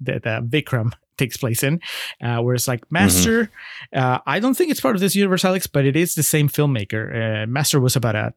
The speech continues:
Speaker 1: teacher that becomes involved in this crime plot, and it was, like, very action-packed and, and fun. And then kind of, like, on the side also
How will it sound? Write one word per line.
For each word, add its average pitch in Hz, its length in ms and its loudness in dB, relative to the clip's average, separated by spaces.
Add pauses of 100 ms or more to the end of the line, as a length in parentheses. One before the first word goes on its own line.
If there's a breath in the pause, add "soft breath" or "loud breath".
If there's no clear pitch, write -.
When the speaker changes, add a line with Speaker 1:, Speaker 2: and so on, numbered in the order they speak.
Speaker 1:
teacher 123 640 -2 (160)
that 117 300 -6 (560)
becomes 120 420 2
involved 120 360 0
in 107 100 -6
this 110 300 -4 (100)
crime 107 360 -2
plot, - 440 -6
and - 100 -8
it 151 60 -4
was, 135 220 -4
like, - 180 -12
very 175 200 0
action-packed 123 640 -2
and, 123 120 -10 (500 loud breath)
and 117 160 -2
fun. 120 300 -4 (280 loud breath)
And 240 160 0
then 254 200 0
kind 240 200 0
of, 208 60 2
like, 160 220 0
on 202 160 2
the 139 80 2
side 143 360 0
also 123 440 -2